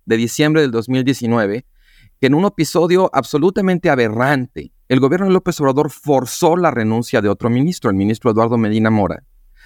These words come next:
acusándolo de corrupción, presionando a sus familiares, incluso le congelaron cuentas bancarias a uno de sus hermanos, y bueno, pues lo consiguieron. Medina Mora renunció bajo esas acusaciones, luego de su, de su renuncia ya no se le persiguió,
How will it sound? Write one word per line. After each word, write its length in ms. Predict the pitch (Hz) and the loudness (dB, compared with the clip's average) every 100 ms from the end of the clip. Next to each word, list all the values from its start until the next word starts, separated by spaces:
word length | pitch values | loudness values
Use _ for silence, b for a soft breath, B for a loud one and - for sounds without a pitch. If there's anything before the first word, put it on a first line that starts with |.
| b | b
acusándolo 720 | 123 - 120 151 160 160 143 | -8 -6 -4 -2 0 0 0
de 80 | 113 | 0
corrupción, 720 | - 101 87 - 117 110 120 | -4 -4 -6 -4 -2 0 -2
presionando 800 | - 120 - 123 123 135 170 165 | -2 -2 -2 -2 0 0 0 -2
a 40 | 147 | -2
sus 160 | 120 | -6
familiares, 540 | - 101 104 110 139 110 | -4 -2 0 0 0 -4
incluso 320 | 92 104 123 | -6 -2 -2
le 80 | 95 | -2
congelaron 680 | 98 - 101 113 120 110 - | -4 0 2 2 0 -4 -4
cuentas 340 | - 120 127 107 | 0 0 0 0
bancarias 640 | 107 95 113 107 117 113 | -2 0 0 2 0 -2
a 80 | 95 | -2
uno 160 | 101 107 | 0 0
de 60 | |
sus 120 | - | 0
hermanos, 440 | 101 107 113 139 135 | -2 0 0 0 -2
y 60 | |
bueno, 200 | 131 185 | 0 0
pues 220 | 156 123 123 | 0 0 -2
lo 80 | |
consiguieron. 640 | 113 127 - 127 175 147 104 | -2 -2 -2 0 0 2 0
Medina 300 | 104 131 143 | 0 0 2
Mora 260 | 139 147 | 2 0
renunció 720 | 131 117 113 107 - 131 131 165 _ _ _ _ | 0 0 0 -2 0 0 0 -4 _ _ _ _
bajo 320 | 113 117 - 147 | 0 0 2 0
esas 200 | 170 151 | 0 -2
acusaciones, 800 | 127 123 123 - 143 151 180 - | -4 -4 -4 0 0 0 -2 -4
luego 340 | 131 151 165 | 0 2 2
de 100 | 165 | 0
su, 160 | 139 - - | -2 -8 -4
de 120 | 113 | -4
su 140 | - 120 | -2 0
renuncia 480 | 120 139 - 156 - | 0 0 0 -2 0
ya 160 | 127 | 0
no 160 | 135 131 | 0 0
se 140 | 123 | 0
le 100 | 101 | -2
persiguió, 680 | - 95 - 117 160 175 165 | -2 -4 -4 0 2 2 0